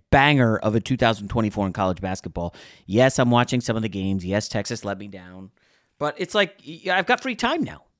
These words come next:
I really do have some more free time now. The football's freed up a lot of it. Uh, but we get back on the football track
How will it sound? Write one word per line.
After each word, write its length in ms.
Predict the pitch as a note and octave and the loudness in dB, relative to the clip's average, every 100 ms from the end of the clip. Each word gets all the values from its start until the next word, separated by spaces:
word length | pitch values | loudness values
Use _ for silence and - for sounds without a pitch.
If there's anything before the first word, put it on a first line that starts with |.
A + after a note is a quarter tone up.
| _ | _
I 80 | - | 0
really 340 | D#3+ D3+ F3 F#3+ | 4 6 6 6
do 160 | G3+ | 4
have 180 | G#3 F3+ | 4 2
some 220 | - C#3 A#2 | 0 -2 4
more 160 | F3 | 2
free 180 | F3+ G3+ | 4 0
time 220 | F3 F3 | 2 2
now. 80 | E3+ | 4
The 80 | C3+ | 2
football's 440 | - F3 F3+ D#3 | 0 2 4 4
freed 300 | - - D#3+ | 4 2 4
up 140 | D#3 D3 | 4 6
a 20 | |
lot 240 | B2+ E3+ | 6 6
of 60 | A#2+ | 6
it. 180 | G2+ - - - - _ _ - | 0 -4 -20 -20 -20 _ _ -4
Uh, 300 | A#2 A2 G#2+ | -2 0 0
but 220 | C3 B2+ | -2 -2
we 100 | C#3 | 0
get 220 | A#2 - | 2 2
back 240 | D#3 D3+ | 2 2
on 140 | G2+ C#3 | 0 0
the 60 | |
football 380 | C3+ D#3 - C3 | 0 0 4 4
track 380 | - C#3+ B2+ - | 4 2 2 -2